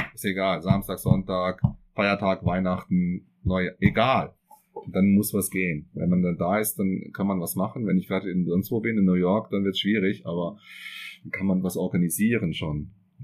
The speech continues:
Ja, diese, diese ganze, das, das wird ja nicht bezahlt. Beza-, also ich werde nicht dafür bezahlt, äh, mit den Leuten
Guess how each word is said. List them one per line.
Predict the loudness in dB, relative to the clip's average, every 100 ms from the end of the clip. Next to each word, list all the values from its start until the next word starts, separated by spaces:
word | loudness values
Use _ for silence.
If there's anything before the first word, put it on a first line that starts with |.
| -4
Ja, | -2
diese, | -2 -4 -6
diese | -4 -2
ganze, | 0 0 0 -2 -4 -20 _ _ _ -20 -20 -18 -10
das, | -8
das | -8 -6
wird | -2
ja | 0
nicht | 0
bezahlt. | -2 -2 0 2 0 -2
Beza-, | -8 -8 -10
also | -10 -10 -16 _
ich | -10
werde | -6 0
nicht | 0 0
dafür | -4 -4
bezahlt, | -4 -2 -2 -2
äh, | -4 -4 -4 -4 -6
mit | -6
den | -4 -2
Leuten | -2 -2 -4 -6 -10 -12